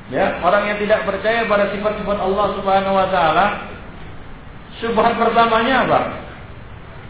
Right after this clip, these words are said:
Syubhat pertamanya adalah tasbih.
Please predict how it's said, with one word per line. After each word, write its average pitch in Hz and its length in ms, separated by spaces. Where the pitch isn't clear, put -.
Syubhat 202 240
pertamanya 214 400
adalah 226 240
tasbih. 233 640